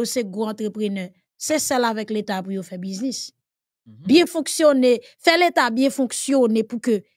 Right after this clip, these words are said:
Speaker 1: pays a capable rallon souffle. Yo pas nan bagay comme ça.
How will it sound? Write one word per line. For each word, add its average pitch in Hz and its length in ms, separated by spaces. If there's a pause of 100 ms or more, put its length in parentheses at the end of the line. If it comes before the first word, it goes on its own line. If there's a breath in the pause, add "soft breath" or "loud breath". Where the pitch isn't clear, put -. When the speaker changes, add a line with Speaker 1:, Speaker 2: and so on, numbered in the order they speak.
(800)
Speaker 1:
pays 285 320
a 254 100
capable 214 600 (200)
rallon 247 380
souffle. - 440
Yo 262 140
pas 254 140
nan 240 100
bagay 208 300
comme 208 160
ça. 240 260